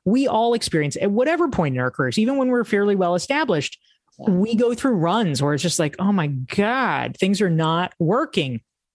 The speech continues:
Speaker 1: And it's just important for all of us to recognize that those, those stretches come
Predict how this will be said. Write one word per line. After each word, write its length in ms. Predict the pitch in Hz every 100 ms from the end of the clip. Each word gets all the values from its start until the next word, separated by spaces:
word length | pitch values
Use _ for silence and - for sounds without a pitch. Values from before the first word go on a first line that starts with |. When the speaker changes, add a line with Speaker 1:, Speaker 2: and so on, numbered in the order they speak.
| _ _
Speaker 1:
And 500 | 214 180 170 165 165 - - - -
it's 160 | 180
just 180 | 180 -
important 460 | 175 - 185 175 165
for 120 | 180
all 140 | 165
of 60 | 160
us 120 | 156
to 100 | -
recognize 540 | 147 156 160 151 139
that 80 | 143
those, 300 | 143 143 - -
those 180 | 165 151
stretches 460 | - 151 - -
come 400 | - 190 220 247